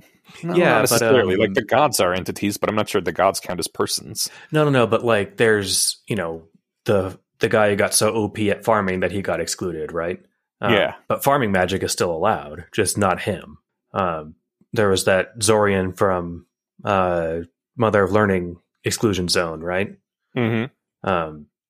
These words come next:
Speaker 2: I, I feel like a lot of the excluded peop-, a lot of excluded things are exclu-, are excluded persons,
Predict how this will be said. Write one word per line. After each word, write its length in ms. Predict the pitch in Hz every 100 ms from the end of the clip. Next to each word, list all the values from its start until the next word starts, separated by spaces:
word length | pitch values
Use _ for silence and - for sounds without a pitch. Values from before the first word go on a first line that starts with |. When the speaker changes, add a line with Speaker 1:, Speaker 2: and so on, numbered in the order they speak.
| _ -
Speaker 2:
I, 120 | 117
I 60 | 110
feel 160 | 170
like 80 | 156
a 40 |
lot 140 | 123 131
of 40 |
the 40 | 104
excluded 440 | - 143 123 90
peop-, 280 | - 123 -
a 40 | 113
lot 160 | 113
of 180 | 104 110 -
excluded 460 | - - 117 101
things 280 | 104 101 95
are 280 | - 127 104
exclu-, 340 | - - 117 -
are 220 | 117 117 110
excluded 540 | 107 - 120 101 80
persons, 720 | - 131 - 80 76 78 -